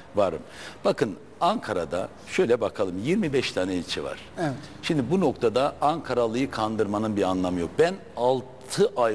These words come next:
Speaker 1: öncesinde çıktığımda
Speaker 2: İlk
Speaker 1: Ankara
Speaker 2: aday olan sizsiniz.
Speaker 1: İlk aday benim. Ankara'da,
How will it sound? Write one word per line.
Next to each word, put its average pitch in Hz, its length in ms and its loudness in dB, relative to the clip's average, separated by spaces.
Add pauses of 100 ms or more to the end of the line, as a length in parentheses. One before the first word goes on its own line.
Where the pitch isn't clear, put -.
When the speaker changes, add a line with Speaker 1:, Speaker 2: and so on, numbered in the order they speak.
Speaker 1:
öncesinde 104 600 -2
çıktığımda 107 680 0
Speaker 2:
İlk 262 80 4
Speaker 1:
Ankara 170 240 2
Speaker 2:
aday 202 240 2
olan 202 240 2
sizsiniz. 175 480 -4
Speaker 1:
İlk 196 140 2
aday 117 360 4
benim. 101 320 -4
Ankara'da, 127 800 0